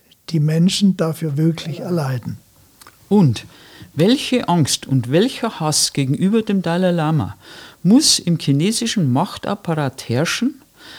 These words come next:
Speaker 2: dass man Tibeter wegen seines Bildes quält?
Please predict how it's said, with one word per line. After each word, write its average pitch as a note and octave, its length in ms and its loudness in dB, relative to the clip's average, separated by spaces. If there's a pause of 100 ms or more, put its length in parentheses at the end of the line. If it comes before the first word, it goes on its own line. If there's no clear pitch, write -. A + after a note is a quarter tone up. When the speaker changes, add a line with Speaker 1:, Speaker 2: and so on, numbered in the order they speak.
(120)
Speaker 2:
dass D3+ 240 0
man C3 220 2
Tibeter F#3+ 680 -2 (260)
wegen C3+ 260 0
seines A2 420 -2
Bildes A#3 800 2 (140)
quält? - 460 -4